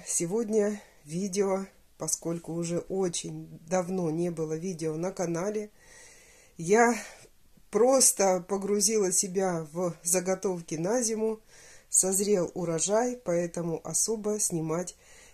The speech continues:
некогда. А, но все же решила включиться, чтобы вы меня совсем уж не потеряли.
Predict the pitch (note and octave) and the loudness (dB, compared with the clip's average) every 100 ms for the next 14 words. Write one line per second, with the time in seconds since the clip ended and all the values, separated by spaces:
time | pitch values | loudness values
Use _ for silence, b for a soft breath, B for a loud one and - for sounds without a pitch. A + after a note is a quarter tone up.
0 | B F3 F#3+ G#3+ G3+ E3+ D#3+ D#3 D3 D#3 | B 0 6 6 4 -2 -2 -4 -4 -8
1 | - B B B B B B B B B | -20 B B B B B B B B B
2 | - F3+ E3+ D#3+ F#3+ D#4+ D4 - - C4+ | -4 0 0 0 4 4 4 2 2 4
3 | C4 G#3+ G#3 - A#3 G3 - G3 F3 C#4 | 4 4 4 4 4 4 0 -4 -2 0
4 | C4+ C4+ B3 A#3 - G3+ F#3+ F#3+ G3+ G3 | 4 6 6 2 -2 -2 -2 -2 0 2
5 | F#3+ F#3 E3+ - G#3 G3 - F#3+ F3 D#3+ | 2 2 2 0 0 2 2 0 -2 -4
6 | F#3+ A3+ G#3+ F3 F#3 E3+ F3 A3 B3+ | -2 -2 -2 -6 -4 0 0 2 0